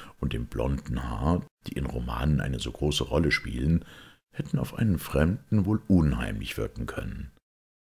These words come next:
Aber Pater Brown lächelte ihn freundlich an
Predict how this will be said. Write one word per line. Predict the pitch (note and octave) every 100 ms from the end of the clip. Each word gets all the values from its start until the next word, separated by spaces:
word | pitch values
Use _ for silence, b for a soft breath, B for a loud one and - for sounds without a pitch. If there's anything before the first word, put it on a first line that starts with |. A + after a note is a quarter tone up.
| _ _ _ -
Aber | C3+
Pater | B2+ A2+ F2
Brown | - C2 C#2+ C#2+
lächelte | B1 C2 - C2 -
ihn | -
freundlich | - A1 B1+ - - -
an | C2 B1 D2+